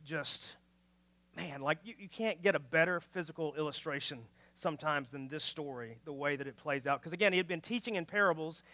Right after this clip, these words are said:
you know, for, for several days on end. They've been hearing so much in parables about love, about marriage, about the kingdom of God, about the seeds and how we sow and how we prep the soil, all of that stuff. But then, whether they knew it or not,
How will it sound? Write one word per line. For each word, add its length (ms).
you 80
know, 100
for, 300
for 160
several 320
days 260
on 100
end. 140
They've 140
been 100
hearing 320
so 380
much 300
in 120
parables 400
about 240
love, 460
about 300
marriage, 640
about 240
the 60
kingdom 300
of 140
God, 360
about 200
the 60
seeds 420
and 80
how 160
we 140
sow 400
and 80
how 120
we 60
prep 220
the 80
soil, 220
all 180
of 60
that 120
stuff. 320
But 200
then, 460
whether 260
they 160
knew 240
it 80
or 60
not, 480